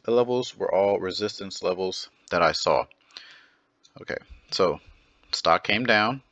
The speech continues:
Where did it resist at when it came back up this day? And this is a thirty minute chart, so every candlestick is thirty minutes.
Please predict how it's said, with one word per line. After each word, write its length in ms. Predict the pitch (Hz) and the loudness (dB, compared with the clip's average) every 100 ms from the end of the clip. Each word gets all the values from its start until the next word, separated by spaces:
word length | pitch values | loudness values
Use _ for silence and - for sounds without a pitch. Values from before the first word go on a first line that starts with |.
| _ _ _ _ - - - _ - | _ _ _ _ -20 -20 -20 _ -6
Where 240 | 87 110 | 2 4
did 140 | 117 107 | 4 0
it 120 | 92 | 0
resist 420 | 95 101 104 - | -2 -4 -2 0
at 160 | 87 71 | 0 0
when 140 | 87 | -4
it 100 | 85 | -6
came 220 | - 90 | -4 -4
back 260 | 87 85 - | -2 -2 -2
up 140 | 85 | -4
this 160 | 87 82 | -6 -4
day? 300 | 78 71 - _ - | -2 -2 -6 _ -10
And 140 | 87 | -6
this 80 | 107 | -2
is 60 | 104 | -2
a 80 | |
thirty 220 | - 95 95 | 0 0 0
minute 260 | 95 87 | -4 -4
chart, 220 | - 101 | 0 0
so 120 | - - | 0 -4
every 180 | 87 | -4
candlestick 540 | 87 95 90 - 90 - | -6 -6 -6 -6 -8 -6
is 160 | 85 | -8
thirty 240 | - 85 82 | -6 -6 -6
minutes. 320 | 80 73 | -10 -12